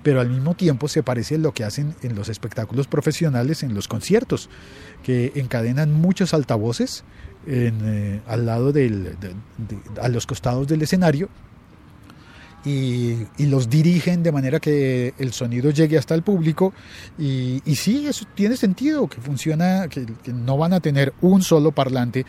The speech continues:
y ponerlo súper duro, súper fuerte y creer que con eso vas a abarcar todo, todo un gran espacio, qué sé yo, como este parque en el que estoy. En este parque en el que estoy, seguramente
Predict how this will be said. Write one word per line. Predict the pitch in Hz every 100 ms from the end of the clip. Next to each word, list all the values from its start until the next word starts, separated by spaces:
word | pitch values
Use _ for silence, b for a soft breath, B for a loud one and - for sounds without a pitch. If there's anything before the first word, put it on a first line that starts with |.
| B B B
y | 123
ponerlo | 120 117 113 120
súper | 117 214 180 127 113 110
duro, | 143 165 175 170
súper | 165 143 127
fuerte | 110 156 151 156
y | 160
creer | - 131 127 135
que | 156
con | 139 123
eso | - 147
vas | 139 135
a | 143 139
abarcar | 127 113 120 117
todo, | 143 135 135 135 135 B B B -
todo | 135 127
un | 127
gran | 143 143
espacio, | 135 - 139 - 165 165
qué | 101
sé | 120
yo, | 110 123
como | 110 104
este | - 139
parque | 139 127
en | 135
el |
que | 120
estoy. | - 139 190 - B B B B
En | 104
este | 101 -
parque | 139 - 180 170
en | 185
el |
que | 160
estoy, | 135 139
seguramente | 135 151 156 156 139 156